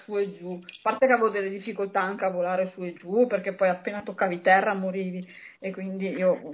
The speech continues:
cioè, mi sono schiantata ventimila volte perché bisognava fare la planata, dopo andare giù in picchiata, prendere, quindi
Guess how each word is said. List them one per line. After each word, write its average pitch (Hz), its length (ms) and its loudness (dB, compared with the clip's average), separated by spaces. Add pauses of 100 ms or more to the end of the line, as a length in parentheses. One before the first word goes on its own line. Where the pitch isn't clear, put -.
cioè, 190 120 0
mi 170 160 -6
sono 180 220 2
schiantata 190 460 -2
ventimila 196 480 0
volte 202 380 6
perché 190 200 -4
bisognava 185 640 -2 (220)
fare 196 220 4
la 175 120 2
planata, 247 760 4 (180)
dopo 226 260 -4
andare 190 280 0
giù 190 80 -10
in 190 100 -10
picchiata, 247 640 2
prendere, 196 480 0
quindi 196 380 -8